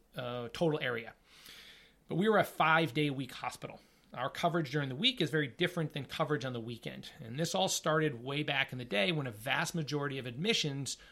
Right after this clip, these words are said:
were elective and came from primary care physician's office or came from home themselves. Now, a vast majority of admissions do not come as elective. They come through emergency departments. Some hospitals are as high as eighty percent. Maine Medical Center is over fifty percent.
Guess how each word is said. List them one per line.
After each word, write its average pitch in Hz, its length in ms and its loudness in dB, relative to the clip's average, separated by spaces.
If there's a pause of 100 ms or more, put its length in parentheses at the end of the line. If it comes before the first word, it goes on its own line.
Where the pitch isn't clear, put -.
(120)
were 139 160 2
elective 143 460 2
and 123 120 -6
came 151 260 -4
from 139 180 -6
primary 123 280 -4
care 185 200 -4
physician's 135 420 -6
office 120 380 -6
or 120 100 -8
came 160 240 -2
from 143 140 -6
home 135 300 -6
themselves. 117 540 0 (640)
Now, 170 320 4
a 147 40 2
vast 143 380 0
majority 170 340 2
of 190 60 0
admissions 131 540 -2 (160)
do 135 100 -4
not 170 260 4
come 135 440 -4 (120)
as 123 140 -2
elective. 120 360 -4
They 131 120 -4
come 147 240 -6
through 139 140 -6
emergency 127 340 -6
departments. - 480 -12 (480)
Some 165 220 2
hospitals 170 500 2
are 143 100 0
as 127 80 -4
high 143 240 2
as 139 120 -2
eighty 123 180 -6
percent. 226 460 -4 (340)
Maine 170 180 2
Medical 180 280 2
Center 160 340 2
is 135 260 0
over 170 240 4
fifty 185 400 0
percent. 131 540 -6